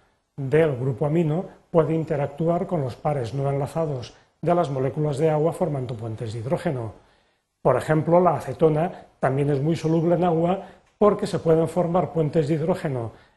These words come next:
entre los átomos de hidrógeno del agua y los pares no enlazados del oxígeno del grupo carbonilo, de la acetona.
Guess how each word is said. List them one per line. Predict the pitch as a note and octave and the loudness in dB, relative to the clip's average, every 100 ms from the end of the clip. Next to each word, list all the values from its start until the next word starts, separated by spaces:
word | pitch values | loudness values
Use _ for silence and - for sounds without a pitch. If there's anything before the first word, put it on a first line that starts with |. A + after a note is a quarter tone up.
| _ | _
entre | F3+ F3+ F3+ | 0 2 0
los | C3+ B2 | -4 -4
átomos | C3 D3+ D#3 D3 | -4 0 0 2
de | D#3+ | 0
hidrógeno | E3 F#3 D3 B2+ | -2 -4 -4 -2
del | C3 | 2
agua | F3 E3 D#3+ F#3+ - - _ _ - | 2 4 2 0 -6 -18 _ _ -2
y | A3 | 0
los | A3 D#3+ | 0 -2
pares | - F#3 D3+ C3 | 0 0 0 0
no | E3 | 0
enlazados | E3+ D#3+ F3+ D#3+ F3+ - | 0 0 0 2 -2 -4
del | G3 G#3 G3 | -2 0 0
oxígeno | - F#3+ - D#3+ D#3 F#3+ - | 0 -4 -2 -2 -2 -2 -4
del | E3 D3 | -2 0
grupo | D3 D3+ D#3+ | 0 2 0
carbonilo, | B2 A#2 B2 B2+ A2 G#2 _ _ _ _ | 0 -4 -2 -2 -4 -10 _ _ _ _
de | E3 C3 | -4 -4
la | A#2 | -4
acetona. | - A#2+ A#2+ A2 | -8 -10 -8 -8